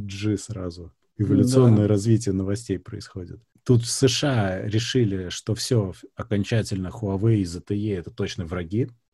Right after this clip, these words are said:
Speaker 1: Они прямо,
Speaker 2: Ну, да.
Speaker 1: а-, они, если раньше они временные санкции накладывали, то сейчас они утверждают, что они прямо точно решили, и у них уже больше нет вопросов к этим решениям.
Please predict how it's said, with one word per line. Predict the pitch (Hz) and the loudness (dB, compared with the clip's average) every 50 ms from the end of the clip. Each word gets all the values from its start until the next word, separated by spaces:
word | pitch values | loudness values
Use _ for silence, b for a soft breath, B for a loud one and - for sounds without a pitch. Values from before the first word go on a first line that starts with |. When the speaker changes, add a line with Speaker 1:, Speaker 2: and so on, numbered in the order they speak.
| - - - | -20 -14 -12
Speaker 1:
Они | 87 87 90 87 | -10 -10 -10 -10
прямо, | 80 - - 101 139 135 131 | -10 -8 -2 0 2 4 4
Speaker 2:
Ну, | 123 123 123 123 123 123 127 135 131 | 4 2 2 2 0 -2 -4 -6 -6
да. | 127 123 113 110 123 135 139 - _ | -8 -8 -8 -10 -12 -14 -16 -18 _
Speaker 1:
а-, | - - _ | -20 -16 _
они, | - 110 110 113 117 107 | -2 2 4 4 4 4
если | 101 113 120 117 - 131 | 4 2 0 0 2 2
раньше | 117 123 127 120 113 - 120 | 2 2 2 2 2 2 2
они | 113 110 113 113 113 117 117 - - - | 2 2 2 2 2 0 -2 -6 -10 -8
временные | 98 - 139 170 202 226 196 165 131 113 107 | -2 0 2 2 2 2 0 0 2 2 0
санкции | 117 - 107 101 92 - 107 98 | 0 -2 -4 -6 -6 -6 -6 -8
накладывали, | 95 95 - - 104 98 95 85 92 87 85 82 82 - b b b b b b b | -8 -8 -6 -6 -4 -4 -4 -6 -8 -10 -10 -12 -12 -14 b b b b b b b
то | - 120 | -4 -4
сейчас | - 104 95 - 120 120 117 117 - | -4 -4 -4 -2 -2 -2 -2 -2 -4
они | 98 95 107 107 113 117 110 98 - | -6 -4 -4 -2 0 0 0 -2 -4
утверждают, | - - - - 95 85 82 82 104 107 104 98 90 - | -8 -10 -10 -8 -8 -8 -6 -4 -2 -2 -2 -2 -4 -6
что | - - - 90 | -8 -8 -6 -6
они | 92 98 98 | -4 -4 -4
прямо | - - 98 92 87 85 - _ - | -4 -4 -4 -6 -6 -8 -12 _ -2
точно | - 110 95 - - 90 80 | 0 0 0 -2 -4 -10 -10
решили, | 80 80 - - - 147 170 165 | -10 -10 -8 -6 -4 -4 -4 -4
и | 151 - - 104 90 | -6 -8 -8 -8 -8
у | 90 | -6
них | 92 101 110 117 117 | -4 -4 -4 -4 -6
уже | 95 82 87 | -8 -8 -10
больше | 80 80 92 95 92 - - 92 | -10 -10 -8 -8 -8 -10 -10 -12
нет | 85 87 82 - - | -12 -12 -12 -12 -14
вопросов | 82 - - 85 95 101 - - - - | -16 -14 -12 -10 -10 -10 -10 -12 -14 -14
к | - | -14
этим | 85 - - 85 | -14 -12 -12 -12
решениям. | 82 85 - - 82 80 73 71 69 - - | -12 -12 -12 -12 -12 -12 -12 -14 -16 -18 -20